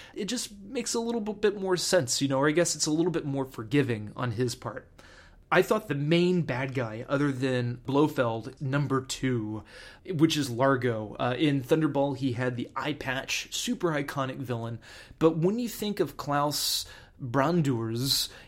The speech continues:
character of Largo, nobody, it never really ever comes to mind as one of the iconic Bond villains. And again, it's also because this is not considered a part of the Eon M G M Bond canon of films.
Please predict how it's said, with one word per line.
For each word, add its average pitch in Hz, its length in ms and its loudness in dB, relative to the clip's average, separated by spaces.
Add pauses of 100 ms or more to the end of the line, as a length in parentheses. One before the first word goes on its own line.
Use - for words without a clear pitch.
character 123 340 -2
of 107 120 -8
Largo, 117 500 0
nobody, 240 480 4
it 240 60 0
never 269 200 4
really 247 320 0
ever 226 160 -2
comes 202 320 -6
to 180 80 0
mind 165 360 -2
as 120 200 -2
one 135 160 0
of 135 80 2
the 123 140 -4
iconic 131 640 -4
Bond 117 300 -4
villains. 127 380 0
And 143 80 2
again, 160 340 4
it's 123 180 -2
also 156 320 0
because 131 360 -4
this 131 240 -2
is 127 120 -4
not 123 220 -8
considered 120 560 -2 (420)
a 151 120 4
part 143 340 4
of 127 220 0
the 117 380 -2 (680)
Eon 127 640 2
M 143 120 2
G 120 200 0
M 120 160 -2
Bond 113 420 -4
canon 120 400 -4
of 123 160 -8
films. 113 560 -2